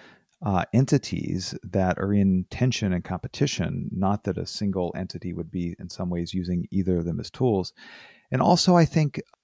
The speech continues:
a real knee-jerk reaction against anything, you know, communist or socialist. I mean, you see this i-, in the Republican Party in the U S, you know, bl-, you know,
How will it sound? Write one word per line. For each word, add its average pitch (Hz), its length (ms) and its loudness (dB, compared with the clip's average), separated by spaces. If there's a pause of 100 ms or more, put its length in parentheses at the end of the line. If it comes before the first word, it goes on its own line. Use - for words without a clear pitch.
(160)
a 117 80 4
real 127 960 4 (520)
knee-jerk 110 1000 2 (920)
reaction 104 720 4
against 98 720 0 (180)
anything, 104 600 2
you 92 80 -2
know, 92 120 4
communist 104 680 2
or - 60 -6
socialist. 104 640 -2
I 101 40 -4
mean, 95 140 -2
you 87 80 -4
see 131 160 0
this 104 320 0 (680)
i-, 95 180 -2
in 110 100 4
the 107 80 6
Republican 127 460 6
Party 101 280 4
in 101 100 4
the 95 80 6
U 98 160 6
S, 113 340 6
you 92 80 -2
know, 90 100 2
bl-, 90 280 -4
you 98 120 -2
know, 87 140 4